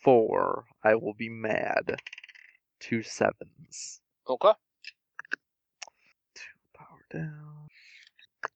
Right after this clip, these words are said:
Speaker 2: A minute, let me collect my thoughts here. As I collect my thoughts,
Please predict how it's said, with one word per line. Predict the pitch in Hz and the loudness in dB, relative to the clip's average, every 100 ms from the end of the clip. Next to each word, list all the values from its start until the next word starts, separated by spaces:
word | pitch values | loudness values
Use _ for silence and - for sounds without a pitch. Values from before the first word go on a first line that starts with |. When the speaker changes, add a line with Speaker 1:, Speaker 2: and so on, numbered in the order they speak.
| _ - - - | _ -20 -20 -12
Speaker 2:
A | 101 | -4
minute, | 104 170 - | 0 0 -2
let | 104 | -4
me | - | -2
collect | - | -2
my | 117 | 2
thoughts | 110 117 - | 6 4 4
here. | 160 _ _ _ - | -8 _ _ _ -6
As | 101 | -4
I | 98 _ _ _ _ _ - | -4 _ _ _ _ _ -4
collect | 131 | 0
my | 131 | 6
thoughts, | 135 139 143 - | 8 8 6 -2